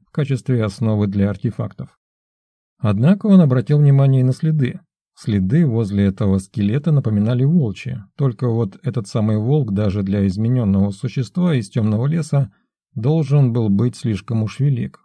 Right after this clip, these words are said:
почти как тот самый измененный медведь. Около шести метров в длину и не менее метра в холке.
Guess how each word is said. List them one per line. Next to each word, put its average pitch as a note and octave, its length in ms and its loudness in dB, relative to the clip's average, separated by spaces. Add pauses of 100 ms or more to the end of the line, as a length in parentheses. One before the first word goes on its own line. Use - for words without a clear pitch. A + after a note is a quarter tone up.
(120)
почти D3 420 -6
как A#2 240 -4
тот A#2+ 200 -4
самый G#2+ 540 -2
измененный G2+ 680 2
медведь. G2 500 -6 (500)
Около E3+ 440 -2
шести C#3+ 480 -2
метров G2+ 480 0
в F#2+ 60 -2
длину G2+ 520 -2
и B2 100 -2
не C3 140 2
менее G#2+ 400 2
метра F#2+ 380 0
в F#2+ 60 -8
холке. - 500 -6